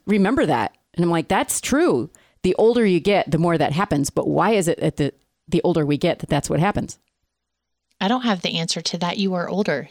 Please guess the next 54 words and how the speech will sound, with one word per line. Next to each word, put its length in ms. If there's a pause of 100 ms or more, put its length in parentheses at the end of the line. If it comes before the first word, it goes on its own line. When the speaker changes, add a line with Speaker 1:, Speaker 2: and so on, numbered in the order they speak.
Speaker 2:
than 180
she, 400 (260)
they, 320 (180)
me. 280 (180)
<laughs> 640 (580)
Speaker 1:
Me, 220
the 80
her. 240 (120)
Speaker 2:
No, 180
but 140
there, 120
yes, 340
but 180
there's 280
truth 240
to 120
that. 200
When 120
you 140
said 300
that, 140
I 100
was 160
like, 180
"Oh 80
my 140
gosh, 440 (120)
time 240
did 400 (100)
stand 340
still 220
last 360
year." 200
And 160
here 220
I 100
feel 200
like 200
it's 300 (200)
starting 400
to 60
pick 360 (380)
back 240
up. 240 (640)
Speaker 1:
Yeah. 400
And 140
before 240
we 100
know 160
it, 160
summer 260
will 80
be 140
over. 380